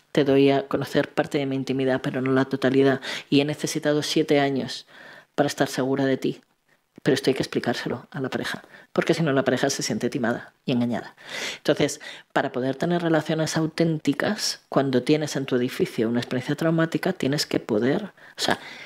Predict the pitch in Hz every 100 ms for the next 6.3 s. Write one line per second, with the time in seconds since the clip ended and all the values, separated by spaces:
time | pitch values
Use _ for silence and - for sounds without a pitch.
0 | - - - - 233 240 - 180 139 127
1 | - 151 156 156 - 170 165 143 156 139
2 | 139 - - 233 294 - 160 135 - 175
3 | 196 - - 131 147 165 - 120 - -
4 | - _ _ - - - - - - -
5 | 156 135 151 151 156 147 147 147 147 139
6 | 135 139